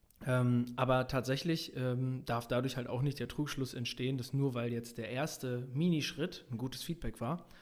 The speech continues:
dass es danach dann sofort was passiert. Und, ähm, im, im Facebook-Universum sind wir schon deshalb, ich sag mal, mehr oder weniger gezwungen zu warten, ähm, weil Facebook in der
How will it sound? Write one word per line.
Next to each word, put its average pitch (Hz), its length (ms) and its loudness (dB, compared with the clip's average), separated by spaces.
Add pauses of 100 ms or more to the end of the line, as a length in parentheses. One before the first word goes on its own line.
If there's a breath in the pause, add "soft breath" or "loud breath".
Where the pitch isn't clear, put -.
(280 loud breath)
dass 117 140 -2
es - 100 -6
danach 117 420 0
dann 113 160 -2
sofort 107 360 -6
was 123 120 -8
passiert. 107 640 -4
Und, 110 340 -6
ähm, 110 440 -4 (680 loud breath)
im, 117 200 0
im 113 340 -2 (100)
Facebook-Universum 139 880 0
sind 127 200 0
wir 120 100 0
schon 110 220 -2
deshalb, 147 540 -2 (140)
ich - 100 -16
sag 135 120 0
mal, 131 360 0 (180)
mehr 120 220 0
oder 110 140 -2
weniger 110 280 0
gezwungen 139 800 -2 (520)
zu 113 280 -4
warten, 120 540 -2 (680 loud breath)
ähm, 117 440 2 (100)
weil 110 160 0
Facebook 131 400 0
in 120 140 -2
der 110 320 -2